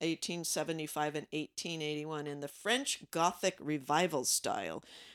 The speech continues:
with a medieval interior that includes a hall with astrological signs painted on the ceiling.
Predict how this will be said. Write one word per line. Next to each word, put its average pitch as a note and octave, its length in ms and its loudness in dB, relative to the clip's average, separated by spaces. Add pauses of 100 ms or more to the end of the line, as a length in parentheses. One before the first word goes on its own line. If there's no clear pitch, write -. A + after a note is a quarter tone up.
(120)
with F3 140 0
a F3 40 6
medieval G#3+ 760 4
interior A#3+ 840 4
that C#3+ 140 2
includes D#3+ 460 0
a D#3 40 2
hall D#3+ 540 4
with C#3+ 200 -4 (100)
astrological E3 1000 0
signs D3+ 680 0
painted D3+ 480 -2
on C#3+ 160 -2
the C#3 80 -2
ceiling. C#3+ 720 -2